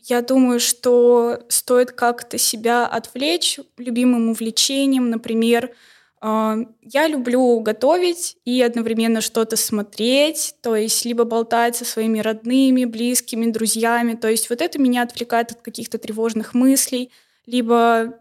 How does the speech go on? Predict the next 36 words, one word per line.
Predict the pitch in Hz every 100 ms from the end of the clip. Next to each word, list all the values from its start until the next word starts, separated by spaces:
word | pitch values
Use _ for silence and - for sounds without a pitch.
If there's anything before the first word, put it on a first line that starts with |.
| -
то | 262
же | 254
самое, | - 262 311 330 294
это | 247 254
как | 247 233
бы | 240
немножечко, | 247 247 254 247 - 240
наверное, | 240 240 240 233
прозвучит | 233 _ 240 233 247 254 240
странно, | - 254 285 320 285 - - -
меня | 233 254
отвлекает | 269 240 240 240 240 233
учеба. | 226 - 202 226 254 311 - _ _ - _ _ _
А, | 233 233 233
то | 233 240
есть, | 240 240 - - 147 -
когда | 226 233
я | 226
пишу | 226 220 247
какие-то | 226 233 220
конспекты, | 220 226 - 254 254 262 262 - 240
либо | 233 220
что-то | 214 240 233 233
учу, | 220 226 269 269
читаю, | 247 233 233 240 233
я |
как | 233 226
бы | 226
более-менее | 214 240 233 220 233 320 320 294 294 - - _
стараюсь | - - 233 240 240 240
абстрагироваться | - - 240 311 381 359 330 311 294 269
от | 262
какой-то | - _ 247 240 226
вот | 226
этой | 226 226
тревоги. | - 226 226 277 262 262 247